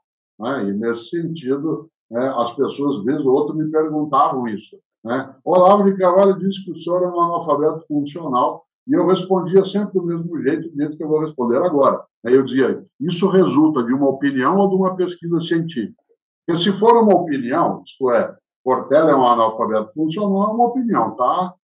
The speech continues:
protegido pelo quinto artigo da nossa Constituição, né? Se for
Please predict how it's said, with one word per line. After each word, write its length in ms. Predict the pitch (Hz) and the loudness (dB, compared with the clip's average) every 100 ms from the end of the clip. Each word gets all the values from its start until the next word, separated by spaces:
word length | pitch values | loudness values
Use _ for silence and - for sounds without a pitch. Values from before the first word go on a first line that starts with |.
| _ | _
protegido 580 | - 156 175 117 135 139 | -6 -4 -4 -4 -4 -4
pelo 400 | 160 160 143 - | -6 -2 -4 -4
quinto 440 | 135 147 156 160 131 | -6 -4 -4 -2 -4
artigo 400 | 101 - 127 139 | -4 -6 -8 -4
da 100 | 135 | -4
nossa 320 | 120 - - | -4 -6 -8
Constituição, 760 | - 160 160 175 196 - - - _ _ - | -8 -8 -8 -8 -8 -8 -12 -12 _ _ -10
né? 240 | 104 - - _ - | -6 -6 -10 _ -6
Se 160 | 233 | -2
for 280 | 208 208 233 | 0 4 6